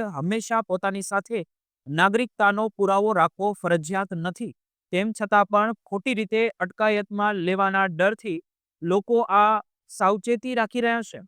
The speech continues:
હવે એક રિપોર્ટ મુજબ જોઈએ તો બે હજાર પચીસમાં જ અત્યાર સુધીમાં અંદાજે વીસ જેટલા એવા કિસ્સાઓ બન્યા છે જેમાં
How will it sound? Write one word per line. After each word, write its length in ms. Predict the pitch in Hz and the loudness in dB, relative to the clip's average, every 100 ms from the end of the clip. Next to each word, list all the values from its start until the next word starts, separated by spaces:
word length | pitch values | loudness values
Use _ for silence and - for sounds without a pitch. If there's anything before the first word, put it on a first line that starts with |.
| _ _ _ _ _ _ 156 | _ _ _ _ _ _ -4
હવે 160 | 190 | -2
એક 200 | 208 226 | 0 0
રિપોર્ટ 440 | 208 202 262 269 240 | 2 2 6 6 6
મુજબ 340 | 233 226 196 | 2 2 0
જોઈએ 260 | 214 226 233 | 0 0 0
તો 140 | 240 240 | 0 2
બે 160 | 208 | 2
હજાર 260 | 214 208 220 | 2 0 -2
પચીસમાં 720 | 202 190 233 226 226 226 240 | -2 -8 -8 -8 -4 -2 -2
જ 100 | 233 | -4
અત્યાર 400 | - 185 240 240 233 | -10 -10 -2 -2 -2
સુધીમાં 500 | 214 202 208 214 220 | -4 -4 -2 -2 -4
અંદાજે 500 | 190 196 214 214 214 196 _ _ - | -6 -2 0 0 -4 -6 _ _ -14
વીસ 320 | 127 220 269 - - | -4 -2 -4 -8 -8
જેટલા 420 | 170 202 226 226 - | -4 -2 0 0 0
એવા 280 | 190 208 233 | -2 0 0
કિસ્સાઓ 520 | 233 208 - - 233 233 | 0 -6 -8 0 4 4
બન્યા 360 | 196 214 240 | 2 0 -4
છે 240 | 220 208 214 _ _ 139 | -4 -8 -10 _ _ -4
જેમાં 360 | 190 202 214 | 0 2 0